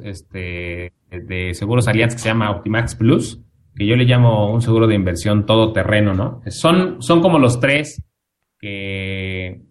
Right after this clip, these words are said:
seguros de inversión que a mí me convencen mucho que para los planes que la gente tiene, este, puede elegir cualquiera de los tres dependiendo de las necesidades que tenga, ¿no?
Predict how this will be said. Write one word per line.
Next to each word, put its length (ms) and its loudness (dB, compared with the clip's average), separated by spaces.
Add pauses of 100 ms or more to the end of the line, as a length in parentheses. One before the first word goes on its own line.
seguros 360 2
de 80 2
inversión 640 2
que 100 0
a 60 0
mí 120 2
me 180 4
convencen 440 0
mucho 440 4
que 160 0
para 240 2
los 200 -2
planes 420 0
que 120 -4
la 100 -2
gente 240 -4
tiene, 520 2 (340)
este, 260 -4
puede 220 4
elegir 340 4
cualquiera 420 2
de 100 4
los 120 0
tres 180 2
dependiendo 500 2
de 80 4
las 200 0
necesidades 640 0
que 120 -4
tenga, 340 0
¿no? 320 -2